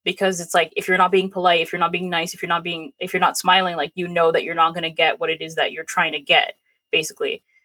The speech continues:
So now what's happening within the culture,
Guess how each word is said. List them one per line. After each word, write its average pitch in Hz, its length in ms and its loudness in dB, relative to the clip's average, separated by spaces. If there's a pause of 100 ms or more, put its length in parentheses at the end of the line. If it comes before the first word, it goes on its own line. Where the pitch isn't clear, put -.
(240)
So 214 240 4
now 185 800 2 (200)
what's 180 440 -4 (300)
happening 180 440 -2
within 180 280 -6
the 185 80 0
culture, 180 760 -4